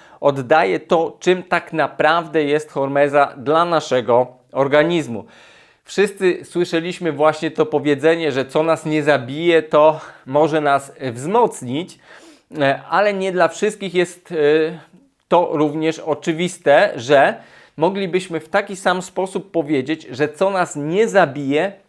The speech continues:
to może nas również, może sprawić również, że będziemy żyli dłużej. Czyli nie tylko nie zabije, wzmocni, ale nie zabije, żyjesz dłużej. Czyli zjawisko hormezy to jakby,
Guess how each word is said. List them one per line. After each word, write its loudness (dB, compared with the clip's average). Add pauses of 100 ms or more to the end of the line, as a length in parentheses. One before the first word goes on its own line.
(100)
to -2
może -4
nas -4
również, -2
może 0
sprawić -2
również, -4
że 0
będziemy -2 (340)
żyli -6
dłużej. -2 (120)
Czyli -8
nie -2
tylko -2 (240)
nie 2
zabije, 2
wzmocni, -4
ale -2
nie -4
zabije, -2 (200)
żyjesz -4
dłużej. -6 (320)
Czyli -4
zjawisko 0
hormezy 0
to -6
jakby, 2